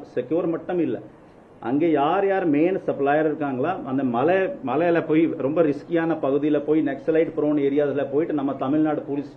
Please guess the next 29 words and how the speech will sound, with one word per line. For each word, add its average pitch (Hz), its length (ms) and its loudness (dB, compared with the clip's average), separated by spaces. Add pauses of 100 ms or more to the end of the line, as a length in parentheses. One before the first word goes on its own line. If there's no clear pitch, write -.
டீம்ஸ் 147 320 -4
போய் 151 280 0 (300)
அங்கே 147 340 2
தங்கிட்டு 175 540 2 (100)
அவங்களோட 147 400 2
பாப்புலேஷனோட 147 680 0
மிக்ஸ் 131 280 -6
ஆயிட்டு 135 340 0 (320)
ரொம்ப 160 240 0 (100)
சிறப்பா 165 380 2
இங்க 147 220 0
வேலை 135 240 0
வந்து 139 480 -6 (180)
பார்த்திருக்காங்க. 135 640 0
So 165 200 -4
அதனால 143 460 0 (200)
நம்மளை 151 400 0
பொறுத்தவரைக்கும் 156 600 -2
whatever 175 600 0
efforts 185 300 -4
are 165 200 0 (340)
best 151 360 -2 (160)
possible 175 520 0
at - 80 -4
our 143 220 0
end 156 200 -2
are 131 280 0
being 147 180 0
taken, 120 340 -4